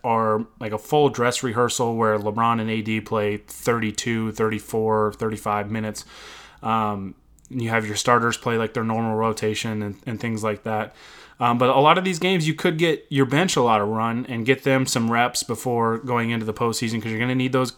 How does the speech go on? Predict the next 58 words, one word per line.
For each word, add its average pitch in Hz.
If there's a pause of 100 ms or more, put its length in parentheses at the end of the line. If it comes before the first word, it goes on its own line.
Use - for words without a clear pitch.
those 127
role 135
players 131
that 113
step -
up. 110
You 110
know, 104
we 110
see 127
it 120
with 113
every 120
championship 117
team. 120
There's 110
always 113
those 117
moments 117
where 104
role 110
players 113
step -
up 117 (480)
and 127
make 135
big 139
plays. 127
So, 117 (340)
but 156
at 160
the 160
same 190
time, 180
you 160
also 160
want 147 (240)
your 131
starters 170
to 156
kinda 135
shake 135
off 127
the 120
rust 113
and, 113
and 120
really 113
kinda 117
get 110
back 117
in 120
the 110
flow 117
of 110
things 113
and, 104
and 107